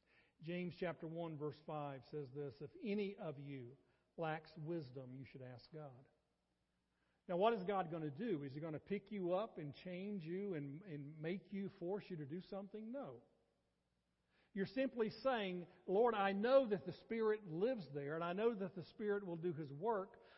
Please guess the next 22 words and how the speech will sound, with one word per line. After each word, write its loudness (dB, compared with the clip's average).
I 4
am 0
seeking 0
that. -4
I'm 0
asking -2
for -8
that, -6
and -6
now -4
I'm -4
going -6
to -10
yield -6
to -14
that. -20
Whereas 4
before 0
I -2
haven't. -8
But -16
now -8